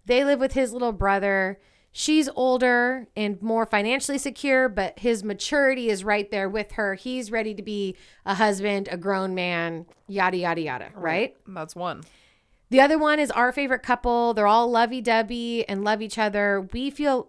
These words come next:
Speaker 1: you feel like she's a ten. I don't necessarily
Speaker 2: Well,
Speaker 1: agree. But the point is, is that looks-wise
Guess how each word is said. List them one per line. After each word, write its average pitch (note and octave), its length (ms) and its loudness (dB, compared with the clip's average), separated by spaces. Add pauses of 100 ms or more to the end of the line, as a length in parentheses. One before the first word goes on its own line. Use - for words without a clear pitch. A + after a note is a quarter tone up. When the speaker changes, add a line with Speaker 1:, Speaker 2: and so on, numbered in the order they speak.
(120)
Speaker 1:
you C4+ 580 6
feel D4+ 200 6
like A#3 180 4
she's G#3 180 -6
a G3+ 80 -2
ten. G#3 440 0
I G#3+ 340 0
don't F#3+ 420 -2
necessarily F#3 500 -2
Speaker 2:
Well, E3+ 220 0
Speaker 1:
agree. A3+ 480 0 (640)
But F4 540 2
the D4 60 2
point C#4+ 300 0
is, B3 160 0
is A#3 120 -4
that A3 220 0
looks-wise G#3+ 1300 -4